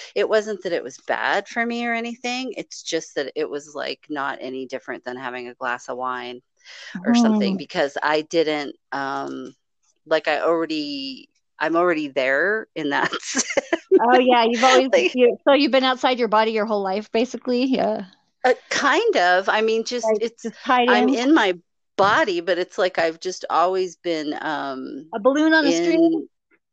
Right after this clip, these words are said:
Speaker 2: <laughs>
Speaker 1: yeah, I've just always been able to immediately connect with that trance-like state without chemical
Speaker 2: Yeah.
Speaker 1: help.
Speaker 2: Well, that's how it was for me with, uh,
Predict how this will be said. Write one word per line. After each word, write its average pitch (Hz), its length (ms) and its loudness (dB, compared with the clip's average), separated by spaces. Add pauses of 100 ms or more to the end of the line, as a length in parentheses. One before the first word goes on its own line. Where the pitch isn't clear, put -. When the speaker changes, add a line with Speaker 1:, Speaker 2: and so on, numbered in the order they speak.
(160)
Speaker 2:
<laughs> 302 200 -2
Speaker 1:
yeah, 196 320 2
I've 180 160 0
just 214 200 -4
always 226 380 4
been 302 200 0
able 214 320 -2 (160)
to 165 680 -4 (200)
immediately 185 800 -6
connect 160 520 -8
with 156 200 -10
that 135 360 -6
trance-like 139 840 -8
state - 480 -12 (1400)
without 151 500 4 (400)
chemical 143 480 -2
Speaker 2:
Yeah. - 80 -2
Speaker 1:
help. 185 220 -2 (260)
Speaker 2:
Well, 247 160 2
that's 294 200 2
how 330 160 4
it 247 60 2
was 262 200 -2
for 240 160 0
me 226 200 0
with, 208 220 -2
uh, 196 200 0